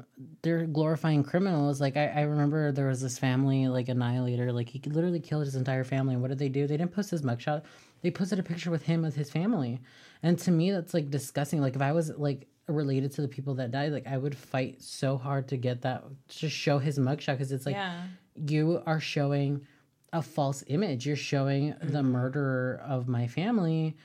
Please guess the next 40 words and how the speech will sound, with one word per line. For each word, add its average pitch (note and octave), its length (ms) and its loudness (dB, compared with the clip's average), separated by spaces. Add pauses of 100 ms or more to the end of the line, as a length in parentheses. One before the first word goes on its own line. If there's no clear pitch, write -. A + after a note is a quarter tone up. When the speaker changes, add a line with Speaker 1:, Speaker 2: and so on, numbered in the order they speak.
(200)
Speaker 1:
with D#3+ 200 0
my D3+ 120 4
family, G3+ 320 0
and D3+ 160 0
I C#3+ 100 4
don't, D3 340 -2
like, D3 200 0
I B2+ 100 0
wouldn't A#3 220 0
appreciate B2+ 460 -2
that, B2 140 -2
you B2+ 60 -2
know. B2+ 140 0
I, B2+ 100 -2 (100)
I D3 100 -2
would C#3+ 240 -6
find, C#3+ 320 0
like, D3 200 -4
I D3 80 4
find D#3 260 0
that B2+ 160 -2
so D3 200 -2
disgusting, C#3+ 580 0
and, C3 80 4
like, B2+ 200 0 (1200)
we E3 120 4
just, G3 340 0 (200)
we E3+ 120 4
just F#3 200 2
make E3 260 4
excuses D3 600 0
for C#3 160 0
people, C3+ 400 -2
and C3+ 120 2
it's C3 340 -6
normally D3 600 4
white C#3 300 0
people, C3 380 -2
and, B2+ 140 0
like, B2 280 -4